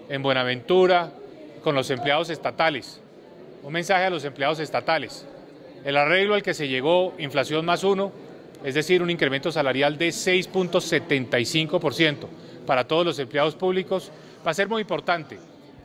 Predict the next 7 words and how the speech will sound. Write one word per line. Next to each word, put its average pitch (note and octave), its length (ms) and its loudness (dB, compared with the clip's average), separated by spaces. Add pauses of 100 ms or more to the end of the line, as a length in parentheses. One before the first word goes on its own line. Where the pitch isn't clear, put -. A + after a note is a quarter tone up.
En D3+ 240 -6
este A3 380 0
mes G#3 280 0
de F3+ 100 2
junio B2+ 420 -4 (640)
está C#3+ 300 0
previsto F3 640 -4